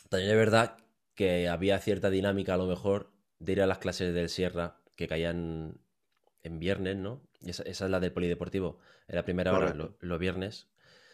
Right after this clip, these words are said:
Speaker 2: Eso
Speaker 1: El,
Speaker 2: es.
Speaker 1: el jueves, eh, a, para ti el jueves, hay que sa-, eso es como ir a misa.
Speaker 2: Hombre.
Speaker 1: Tú, si no, si no te echan el gin tonic por encima, eh, <laughs> el whisky, que diga, por encima, tú no te vas santiguado.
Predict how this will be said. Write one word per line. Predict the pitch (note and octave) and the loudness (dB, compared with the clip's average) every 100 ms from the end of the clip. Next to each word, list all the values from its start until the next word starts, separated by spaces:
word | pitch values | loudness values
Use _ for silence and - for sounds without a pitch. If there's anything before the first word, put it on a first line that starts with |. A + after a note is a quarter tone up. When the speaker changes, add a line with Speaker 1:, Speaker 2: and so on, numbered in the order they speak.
| _ _ _ _ | _ _ _ _
Speaker 2:
Eso | - F2 | -10 -6
Speaker 1:
El, | E2+ | -8
Speaker 2:
es. | - - - | -10 -12 -8
Speaker 1:
el | E2+ | -8
jueves, | - G2 F#2 F2+ - - _ _ _ _ - _ | 0 2 4 2 -4 -10 _ _ _ _ -20 _
eh, | - D2 | -14 -12
a, | D2+ D2 D#2+ D#2+ - | -10 -10 -8 -10 -8
para | E2 E2+ | -6 -4
ti | F#2 | -4
el | |
jueves, | - F#2 F2+ - - _ - - | 0 0 0 -4 -12 _ -20 -10
hay | G2 | -6
que | F#2 | -4
sa-, | - G#2 | -4 -6
eso | G2 | -6
es | |
como | - F#2 | -2 0
ir | |
a | F2+ | 2
misa. | G#2 C3 C#3+ _ _ _ _ _ - - | 0 -2 -8 _ _ _ _ _ -6 4
Speaker 2:
Hombre. | B2+ B2 A#2+ - - - - - _ _ _ _ - | 10 10 8 -2 -12 -10 -10 -14 _ _ _ _ 2
Speaker 1:
Tú, | G#2 | 4
si | G#2 G2 | 4 4
no, | G2+ A2 - | 4 4 0
si | - | -2
no | F#2+ G2 | 2 4
te | G#2+ | 4
echan | G#2 G#2 G2+ | 4 4 4
el | G2 | 4
gin | G2+ G2 | 2 2
tonic | G#2 G2+ | 2 2
por | F#2+ F#2+ | 2 2
encima, | G#2 A2 G2 F2+ | 2 2 2 2
eh, | G2+ G2+ G#2+ | 2 4 4
<laughs> | - | 4
el | A2 | 6
whisky, | B2+ A#2+ G2+ | 6 6 4
que | G#2 | 4
diga, | A2+ G2+ - - - | 4 0 -4 -16 2
por | G#2 | 4
encima, | G2+ A2 F2+ | 4 4 4
tú | G2 | 2
no | F#2+ | 4
te | |
vas | F#2 F#2+ | 2 2
santiguado. | F#2+ G2+ G#2 C3 | 2 2 2 0